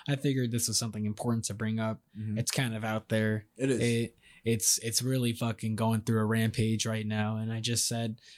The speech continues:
Speaker 1: "Hey, let me just, you know, bring this to people's attention just for a moment."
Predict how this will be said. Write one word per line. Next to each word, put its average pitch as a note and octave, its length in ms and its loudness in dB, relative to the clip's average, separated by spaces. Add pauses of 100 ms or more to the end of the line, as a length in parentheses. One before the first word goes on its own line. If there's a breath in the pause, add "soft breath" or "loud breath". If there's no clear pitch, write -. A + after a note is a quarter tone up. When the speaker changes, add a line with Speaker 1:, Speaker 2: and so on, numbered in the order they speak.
(100)
Speaker 1:
"Hey, A#2+ 360 0
let D3 140 2
me E3 140 4
just, C#3+ 380 0 (240 loud breath)
you C3 120 2
know, A#2 120 2
bring C3+ 260 2
this C3+ 160 0
to - 100 -6
people's A#2 360 0
attention G#2 560 -2
just A#2 300 0
for A#2+ 180 2
a G#2 60 4
moment." F#2+ 420 0